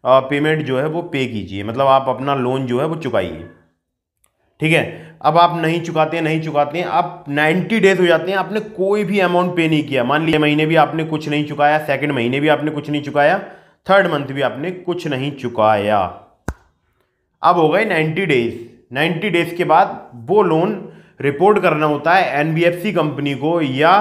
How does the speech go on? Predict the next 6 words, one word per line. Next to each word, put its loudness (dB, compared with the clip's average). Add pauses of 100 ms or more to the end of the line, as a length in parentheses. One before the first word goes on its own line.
(760)
अ, 2
बैंक 0
को -4 (300)
आरबीआई 4
के -4
लिए। -12